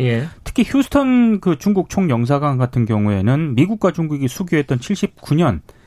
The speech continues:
Speaker 2: 미국 내에 만들어진 중국의 첫 총영사관입니다.
Speaker 1: 상징적인 의미가 있는 곳이네요.
Speaker 2: 예,
Speaker 1: 음.
Speaker 2: 그래서 또 논란이 되고 있는데요.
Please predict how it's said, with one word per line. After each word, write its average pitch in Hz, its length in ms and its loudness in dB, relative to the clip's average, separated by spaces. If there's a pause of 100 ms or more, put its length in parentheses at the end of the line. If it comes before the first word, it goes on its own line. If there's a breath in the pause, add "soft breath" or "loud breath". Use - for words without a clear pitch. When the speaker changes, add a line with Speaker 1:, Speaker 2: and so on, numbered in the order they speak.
(220 soft breath)
Speaker 2:
미국 220 360 4
내에 147 200 2
만들어진 127 640 0
중국의 160 380 0 (260)
첫 294 240 -2 (300)
총영사관입니다. 107 1200 0
Speaker 1:
상징적인 262 540 -2
의미가 165 260 0
있는 139 200 2
곳이네요. 143 420 -4
Speaker 2:
예, 120 260 4
Speaker 1:
음. 135 120 0
Speaker 2:
그래서 196 320 2
또 165 140 0
논란이 113 340 0
되고 107 260 -2
있는데요. 95 500 -2